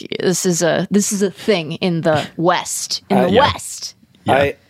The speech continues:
Speaker 2: I insulted my wife, uh, shortly after we, uh, s-,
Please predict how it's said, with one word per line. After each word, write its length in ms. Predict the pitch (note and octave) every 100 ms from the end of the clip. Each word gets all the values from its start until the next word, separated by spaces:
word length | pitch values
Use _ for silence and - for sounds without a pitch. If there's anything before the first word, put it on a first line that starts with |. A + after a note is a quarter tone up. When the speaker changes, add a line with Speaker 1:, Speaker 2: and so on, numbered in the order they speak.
| -
Speaker 2:
I 120 | C#3
insulted 760 | C#3 C3 C3+ B2+ - A#2+ A#2 B2+
my 120 | A2+
wife, 480 | G2+ G#2 G#2 - - _ -
uh, 140 | G2
shortly 440 | G2 - G#2+ G#2+ G#2
after 500 | G2+ - G#2+ G2+ G2+ _ -
we, 200 | B2+ -
uh, 200 | - -
s-, 260 | - -